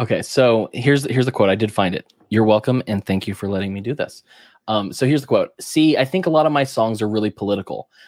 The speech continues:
I think nobody gets it, but it's hard for me to divide up my politics and my religious convictions. There's something offensive to me about having, w-, having an American flag in a church building when the C I A pretended to be missionaries and caused trouble in Chile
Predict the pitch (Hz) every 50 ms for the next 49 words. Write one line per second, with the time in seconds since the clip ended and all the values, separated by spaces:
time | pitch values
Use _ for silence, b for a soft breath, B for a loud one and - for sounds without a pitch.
0 | b - - - - 135 120 131 127 120 123 117 107 107 104 107 107 95 - -
1 | - - _ _ _ - 110 104 - - - - 131 135 143 - - 139 135 131
2 | 123 107 107 98 95 98 101 110 117 117 - 110 104 98 - - - 117 135 135
3 | - - 135 - - - - 110 104 98 95 98 98 101 98 104 101 104 92 -
4 | - 101 95 98 95 - - - - - - - B B B B B B B _
5 | - 113 113 - - 151 156 160 170 165 143 135 - 139 135 131 - 135 113 -
6 | - 101 98 95 95 98 101 87 101 113 107 104 113 110 104 - - 110 110 -
7 | - _ - - - 120 110 123 117 110 104 104 104 110 113 120 127 - 147 131
8 | - - 107 101 98 98 101 95 87 - - 107 101 - - - - 71 67 -
9 | - - - B B B B B B _ - 107 110 107 - - 127 127 127 123
10 | 120 117 113 113 - - - - - 117 120 120 123 113 117 110 107 110 113 110
11 | - - 107 92 85 85 87 90 92 90 - 95 95 92 - - - 104 104 107
12 | 101 101 101 92 - - 135 127 113 92 87 90